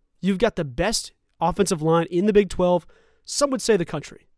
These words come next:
And, and you're not crazy for making that case. I mean, Cooper Beebe hasn't given up a sack his entire career. There is so many great things about this roster. If everybody can stay healthy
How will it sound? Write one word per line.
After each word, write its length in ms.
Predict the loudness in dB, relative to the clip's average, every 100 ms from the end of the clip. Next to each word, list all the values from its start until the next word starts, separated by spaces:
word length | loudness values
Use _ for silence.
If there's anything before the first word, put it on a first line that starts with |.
| _ -4
And, 160 | 0
and 260 | 2 2 2
you're 80 | 2
not 160 | 2
crazy 340 | 2 2 2 0
for 120 | -4
making 200 | -4 -4
that 140 | -8
case. 420 | -8 -10 -8 -12 -14 _ _ _ _ _ _ 0
I 60 |
mean, 160 | 2 4
Cooper 240 | 2 2
Beebe 240 | 2 2 2
hasn't 180 | 0 0
given 200 | -2 -2
up 100 | -2
a 40 |
sack 480 | 0 2 0 -6 -20 _
his 160 | -2 0
entire 380 | 0 0 0 0
career. 340 | -4 -4 -6 _ _ _ _ _ _ _ _ _ _ _ _ 2
There 160 | 4
is 100 | 4
so 280 | 0 0 0
many 160 | 2 0
great 240 | 0 0
things 200 | 0 -2
about 200 | -2 -2
this 180 | -4 -4
roster. 420 | -4 -6 -12 -18 _ _ _ -10
If 140 | -10 -4
everybody 440 | 0 4 4 4
can 180 | 2 0
stay 240 | 2 2
healthy 520 | 2 2 0 -4 -6